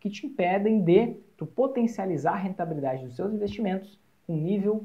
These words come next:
máximo de segurança, investindo uma parte do teu dinheiro na Bolsa de Valores e, inclusive, conseguindo ter rentabilidade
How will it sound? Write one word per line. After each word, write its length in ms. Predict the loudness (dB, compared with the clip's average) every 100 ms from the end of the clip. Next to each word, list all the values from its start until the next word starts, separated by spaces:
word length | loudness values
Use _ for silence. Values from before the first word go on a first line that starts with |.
| -8
máximo 600 | -8 -4 -4 -4 -6 -6
de 100 | -6
segurança, 560 | -6 -4 -2 -4 -8 -18 _ -8
investindo 520 | -2 -2 -2 -4 -2
uma 220 | -2 -4 -6
parte 500 | -8 -6 -4 -6 -6
do 60 |
teu 140 | -4 -4
dinheiro 440 | -2 -2 -4 -6 -14 _
na 240 | -6 -2 0
Bolsa 260 | 0 -2
de 100 | -2
Valores 500 | -2 0 0 -2 -4 -16 _ _
e, 160 | -8 -8 -4
inclusive, 840 | -2 -2 -4 -4 0 2 2 2
conseguindo 500 | -2 -4 -4 -4 -4
ter 160 | -4 -4
rentabilidade 880 | -4 -4 -4 -4 -2 0 0 -2